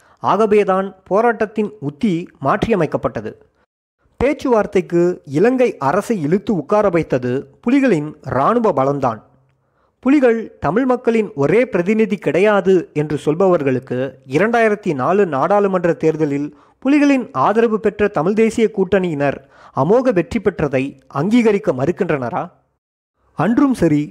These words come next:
இன்றும் சரி, தமிழரின் உணர்வுகளை, அவர்களது வாழ்நிலை அவலங்களை, அவர்களது தேசிய அபிலாஷைகளை சிங்கள பெரும்பான்மையினம் புரிந்து கொள்ளவில்லை. புரிந்து கொள்ளவும் எத்தனிக்கவும் இல்லை.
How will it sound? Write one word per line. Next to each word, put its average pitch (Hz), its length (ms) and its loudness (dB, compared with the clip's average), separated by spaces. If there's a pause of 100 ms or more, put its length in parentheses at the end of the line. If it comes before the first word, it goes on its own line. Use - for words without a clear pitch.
(140)
இன்றும் 185 360 0
சரி, 120 240 -6 (480)
தமிழரின் 240 600 0
உணர்வுகளை, 180 600 0 (300)
அவர்களது 156 560 0
வாழ்நிலை 202 640 2
அவலங்களை, 156 540 -2 (520)
அவர்களது 202 560 2
தேசிய 226 500 2
அபிலாஷைகளை 170 720 0 (260)
சிங்கள 254 400 0
பெரும்பான்மையினம் 175 800 0 (140)
புரிந்து 214 300 0
கொள்ளவில்லை. 117 420 -2 (640)
புரிந்து 302 260 2
கொள்ளவும் 165 440 0 (100)
எத்தனிக்கவும் 147 640 -2
இல்லை. 107 200 -10